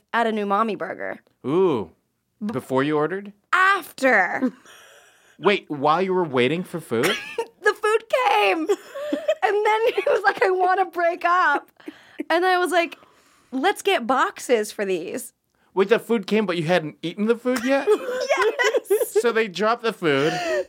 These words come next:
Speaker 2: "Do you guys get any, do you guys need anything else?" And that guy goes, "No, no, no, I don't need
Speaker 1: Another
Speaker 2: anything else. And in
Speaker 1: chance.
Speaker 2: fact, I don't need you. And I don't need this burger. And I don't need this meal."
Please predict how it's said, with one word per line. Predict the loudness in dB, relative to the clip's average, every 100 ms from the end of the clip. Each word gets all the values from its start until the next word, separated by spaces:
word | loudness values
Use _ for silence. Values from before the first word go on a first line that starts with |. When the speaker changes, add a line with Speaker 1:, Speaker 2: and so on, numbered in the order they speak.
| -6
Speaker 2:
"Do | -2 2 2 2
you | 0
guys | 0
get | 0
any, | 0 -2
do | -8 -6
you | -2
guys | 0 -2
need | -4
anything | -4 -4 -4
else?" | -2 -2 -6 -14 -12
And | -8 -8 -8
that | -4 -2 0 0
guy | 2
goes, | 2 0 -4
"No, | -4 -2
no, | -2
no, | -2
I | 0
don't | 0 -2
need | -2
Speaker 1:
Another | 0 0 0 2
Speaker 2:
anything | 0
else. | 0 2
And | 2
in | 2 0
Speaker 1:
chance. | 0 0 0
Speaker 2:
fact, | -2 -2 -2 0 -2 -2 -2 -4 -2
I | 0
don't | 0 0
need | 0 0 -2
you. | -2 -2 0 0 0 -2 0 -2 0 -4 0 -2 -2 -4
And | 0 0
I |
don't | 2 2
need | 2 2 2 2
this | 0 0
burger. | 0 0 0 -2 -6 -6 -8 -2 0
And | 2
I | 2
don't | 2
need | -2 -6
this | -6 -6
meal." | -6